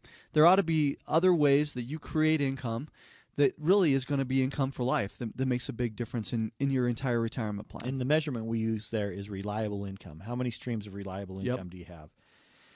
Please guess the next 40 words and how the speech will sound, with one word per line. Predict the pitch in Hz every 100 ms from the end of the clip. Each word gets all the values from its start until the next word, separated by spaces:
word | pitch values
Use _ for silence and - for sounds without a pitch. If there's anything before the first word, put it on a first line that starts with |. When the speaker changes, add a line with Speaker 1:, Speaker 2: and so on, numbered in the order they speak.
| _ _ _
Speaker 2:
Okay, | - 165
next, | 127 160 117 - -
have | - 165
a | 190
strategy | - 156 143 175 135 123
as | 113
to | -
how | 107 - 151 170
and | 135 123
when | 135 131
you | 117
withdraw | 104 - 117
your | 123
money | 113 113 120
from | - 117
your | 110
retirement | 104 113 117 110
accounts. | - 175 - -
This | 123 -
is | 127
very, | 117 120 123
very | 117 120 120
important, | - 165 123 117
because | 113 123 110 - - - _
what | 143 135
we |
want | 139 139 151
to | 143 127 107
avoid, | 131 117 143 190 139
we | 120 127
want | 147 135
to |
minimize | 127 156 190 131 131 131
and | 120
eliminate | 113 139 131 123
needless | 117 131 151 147 -
taxes, | 127 139 - 151
penalties, | - 131 135 147 147
and | 147
fees. | - 196 180 - -